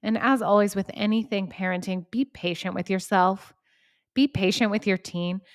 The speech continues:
Always assume positive intent and approach situations with curiosity, and you're on the right track. And parenting really can be a roller coaster ride, but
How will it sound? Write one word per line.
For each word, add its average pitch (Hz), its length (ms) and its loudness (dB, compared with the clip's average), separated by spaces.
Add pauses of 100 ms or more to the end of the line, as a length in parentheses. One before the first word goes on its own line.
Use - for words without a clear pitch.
(440)
Always 302 360 6
assume 208 680 0
positive 190 440 0
intent 180 600 -4
and 196 140 -4
approach 190 420 -4
situations 175 680 -4
with 170 160 -8
curiosity, 180 800 -4 (720)
and 226 160 4
you're 180 100 2
on 160 120 -2
the 151 80 -4
right 151 180 -6
track. - 400 -10 (1300)
And 269 80 -4
parenting 320 480 2
really 214 220 4
can 202 180 -4
be 175 460 -2 (400)
a 202 60 0
roller 165 260 0
coaster - 340 -6
ride, 151 340 -4
but - 280 2